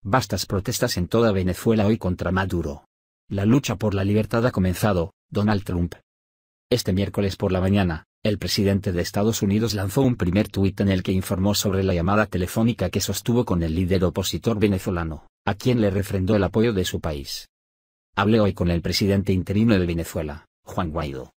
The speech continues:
para felicitarlo por su asunción histórica de la presidencia y para reforzar el firme apoyo de Estados Unidos a la lucha de Venezuela para recuperar su democracia",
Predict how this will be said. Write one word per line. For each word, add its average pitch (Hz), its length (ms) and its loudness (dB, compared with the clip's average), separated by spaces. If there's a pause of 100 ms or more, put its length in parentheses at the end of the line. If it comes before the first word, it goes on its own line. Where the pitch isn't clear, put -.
para 107 200 0
felicitarlo 92 680 0
por 95 140 -6
su - 140 -6
asunción 110 480 2
histórica 104 440 2
de 95 120 2
la 85 80 0
presidencia 110 560 0
y 95 40 0
para 87 220 2
reforzar 87 480 -2
el 95 140 0
firme 117 260 2
apoyo 110 320 2
de 95 80 0
Estados 104 400 0
Unidos 107 300 2
a 95 60 0
la 82 100 -2
lucha 101 320 0
de 90 80 0
Venezuela 95 520 0
para 98 260 -2
recuperar 95 520 -2
su - 140 -6
democracia", 85 760 -4